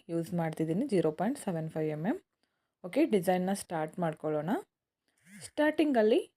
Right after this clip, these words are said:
ಒಂದು ಲಾಕ್ ಮಾಡ್ಕೋತೀನಿ. ಹಾಗೆ ಪಕ್ಕದಲ್ಲೇ ಮತ್ತೊಂದು ಲಾಕ್, ಟೂ ಟೈಮ್ಸ್ ಲಾಕ್ ಮಾಡ್ಕೋತಿದ್ದೀನಿ ಸ್ಟಾರ್ಟಿಂಗಲ್ಲಿ.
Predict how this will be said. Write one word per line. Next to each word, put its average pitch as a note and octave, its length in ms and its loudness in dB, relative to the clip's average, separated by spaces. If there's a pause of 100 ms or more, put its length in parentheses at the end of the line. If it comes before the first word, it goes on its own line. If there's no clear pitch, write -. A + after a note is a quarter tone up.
(140)
ಒಂದು E3+ 260 0
ಲಾಕ್ F3+ 280 0
ಮಾಡ್ಕೋತೀನಿ. F3 600 -2 (4000)
ಹಾಗೆ D4 180 0
ಪಕ್ಕದಲ್ಲೇ F#3+ 680 0
ಮತ್ತೊಂದು F3+ 500 0
ಲಾಕ್, A#3+ 320 0 (380)
ಟೂ B3 120 -2
ಟೈಮ್ಸ್ A#3+ 380 -2
ಲಾಕ್ E3+ 280 2
ಮಾಡ್ಕೋತಿದ್ದೀನಿ D#3+ 640 -4
ಸ್ಟಾರ್ಟಿಂಗಲ್ಲಿ. D3+ 760 -4